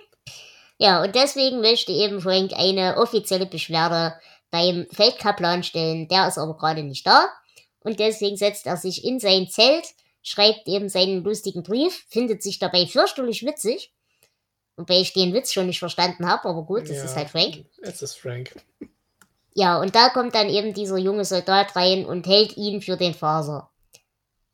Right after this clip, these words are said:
Speaker 1: Ähm, der Witz ist, wir wussten das schon vorher, dass der Junge sich selber ins Bein geschossen hat. Also zumindest, äh, Hawkeye und Trapper, weil die ihn operiert haben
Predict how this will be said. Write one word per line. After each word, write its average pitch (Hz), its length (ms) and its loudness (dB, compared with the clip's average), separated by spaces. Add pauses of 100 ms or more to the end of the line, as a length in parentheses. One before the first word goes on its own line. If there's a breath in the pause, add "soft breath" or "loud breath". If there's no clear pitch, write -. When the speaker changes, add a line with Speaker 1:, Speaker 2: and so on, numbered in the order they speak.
(200)
Speaker 1:
Ähm, 214 400 2 (120)
der 196 720 2
Witz 294 160 4
ist, 320 220 -4
wir 214 120 2
wussten 302 380 0
das 254 240 2
schon 214 180 -4
vorher, 285 360 0
dass 262 180 -4
der 233 160 -2
Junge 254 200 0
sich 220 180 -8
selber 233 240 2
ins 302 140 -8
Bein 277 200 -2
geschossen 277 380 -6
hat. 294 140 -2 (420 soft breath)
Also 202 220 0
zumindest, 220 580 -2
äh, 196 220 2
Hawkeye 202 380 2
und 175 120 -6
Trapper, 214 340 0
weil 196 200 2
die 220 260 -8
ihn 196 160 -4
operiert 185 480 -2
haben 247 340 2